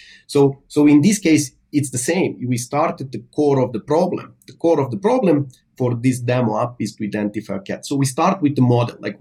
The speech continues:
first we need to know, are we even able to build this before tackling, like, you know, cameras and whatnot? So how does it look like from user interface?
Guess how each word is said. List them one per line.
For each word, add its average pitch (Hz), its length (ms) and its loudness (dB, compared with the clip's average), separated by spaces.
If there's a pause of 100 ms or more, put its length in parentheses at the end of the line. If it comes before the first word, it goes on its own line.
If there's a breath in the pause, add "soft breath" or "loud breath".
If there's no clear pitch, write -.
first 202 260 0
we 160 100 4
need 185 200 2
to 156 100 0
know, 170 320 4 (220 loud breath)
are 156 140 2
we 170 80 8
even 165 180 6
able 165 380 6
to 143 80 2
build 156 380 6
this 120 160 4
before 170 520 2
tackling, 143 460 4
like, 120 260 0 (240 soft breath)
you 131 80 4
know, 120 160 4
cameras 131 680 4
and 113 200 2
whatnot? 151 440 0 (540 loud breath)
So 151 140 4
how 220 180 4
does 185 140 4
it 143 120 0
look 180 240 4
like 160 200 2
from 139 180 4
user 139 460 4 (260)
interface? 139 640 0